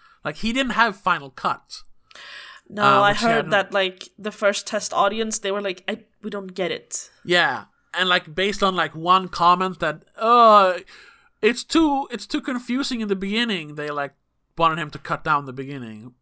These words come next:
Speaker 2: Yeah.
Speaker 1: However,
Speaker 2: I
Speaker 1: he
Speaker 2: mean
Speaker 1: has said, which, once again, we can't know for sure that it's not him having, like, talking points by the studio, but he has said that, yes,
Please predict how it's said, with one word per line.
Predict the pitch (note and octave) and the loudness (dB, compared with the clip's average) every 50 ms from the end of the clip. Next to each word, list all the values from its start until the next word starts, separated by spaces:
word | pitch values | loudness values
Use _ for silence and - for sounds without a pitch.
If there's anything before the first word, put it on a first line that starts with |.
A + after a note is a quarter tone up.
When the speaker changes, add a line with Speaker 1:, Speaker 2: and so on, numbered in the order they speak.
| _ _ _ | _ _ _
Speaker 2:
Yeah. | - F3+ F#3 F3+ F3 E3+ D#3 D#3+ F3 - _ _ _ _ _ _ | -10 -6 -4 -4 -2 -4 -6 -8 -12 -20 _ _ _ _ _ _
Speaker 1:
However, | - G3 G#3+ A#3 A#3+ A#3 G#3+ G3+ | 4 6 6 6 6 4 2 2
Speaker 2:
I | - | 2
Speaker 1:
he | C4 - | 2 2
Speaker 2:
mean | C#4+ - | 6 6
Speaker 1:
has | C4+ D4 B3 - | 4 4 4 0
said, | - A#3+ G3+ F3 F#3 G3 G#3+ G#3 - | 0 2 2 2 2 -2 -4 -8 -2
which, | G3+ F#3+ F3+ - - - - | -4 -2 -2 -2 -6 -6 -4
once | - F#3 F3+ E3+ | -6 -6 -4 -4
again, | F3+ F3 E3 | -6 -8 -6
we | D3+ D#3 | -8 -10
can't | D3 - - A3+ C#4+ A#3 | -8 -2 0 0 2 2
know | F#3+ F#3 F3 E3 D3+ | 2 0 0 0 0
for | - D3+ D3 | -2 -4 -2
sure | - - - F3+ F3+ E3+ D#3+ D3+ | -2 0 2 2 4 4 2 0
that | C#3 C#3 C#3+ | 0 -4 -6
it's | C#3 B2+ - | -6 -10 -6
not | D3+ C#3+ C3 | -4 -4 -2
him | B2 C#3+ C#3 B2+ B2 | -2 -6 -6 -6 -10
having, | B2+ - - C#3+ C#3 C#3 C3 | -12 -8 -8 -8 -8 -8 -10
like, | B2 A#2 - _ | -12 -12 -12 _
talking | - D3 C#3+ - - C#3 B2+ | -6 -6 -6 -6 -8 -18 -16
points | - - C3 A#2+ A#2 - - | -12 -12 -12 -12 -12 -16 -6
by | C#3+ B2 A#2+ B2 | -4 -4 -4 -4
the | A#2+ | -6
studio, | - - E3 D#3+ C3+ A2+ F#2 G2 - _ - - - - - - - | -8 -6 -6 -6 -6 -8 -12 -14 -14 _ -12 -12 -10 -10 -10 -12 -10
but | - - E3+ | -6 -2 0
he | G3 | 4
has | G#3+ A#3 C#4 C4 - | 6 8 8 8 8
said | - A3 G#3+ G3+ F#3 | 8 6 2 2 0
that, | F3 F3 E3+ - | -2 -2 -4 -10
yes, | E3+ F3+ F#3+ A3 C4 D4 - - - - | -2 2 4 4 4 2 0 -6 -8 -10